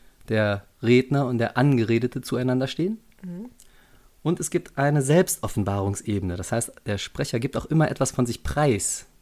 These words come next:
Speaker 1: bei
Speaker 2: Mhm.
Speaker 1: dieser Nachricht. Das kann, ähm, der eine oder andere Anteil kann mal mehr, mal weniger vertreten sein. Das ist unterschiedlich.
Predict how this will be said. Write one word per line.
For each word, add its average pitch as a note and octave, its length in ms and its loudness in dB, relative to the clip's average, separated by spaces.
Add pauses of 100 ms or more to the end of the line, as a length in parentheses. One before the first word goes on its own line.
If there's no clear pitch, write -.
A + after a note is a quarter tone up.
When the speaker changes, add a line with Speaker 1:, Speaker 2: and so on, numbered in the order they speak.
(120)
Speaker 1:
bei F#2 160 -4
Speaker 2:
Mhm. F#2 40 -4
Speaker 1:
dieser F#2 200 -4
Nachricht. - 440 -8 (960)
Das - 160 -4
kann, B2+ 480 2
ähm, G#2 280 -2
der G2 100 -4
eine A#2+ 340 0
oder G#2 160 -2
andere A#2 200 0
Anteil A#2+ 280 0
kann A#2 180 0
mal A2 160 2
mehr, A#2+ 200 2
mal G#2 180 0
weniger D3+ 260 0
vertreten F#3+ 440 -4
sein. F3+ 300 -4 (640)
Das A2 140 -10
ist - 60 -14
unterschiedlich. D3+ 680 -2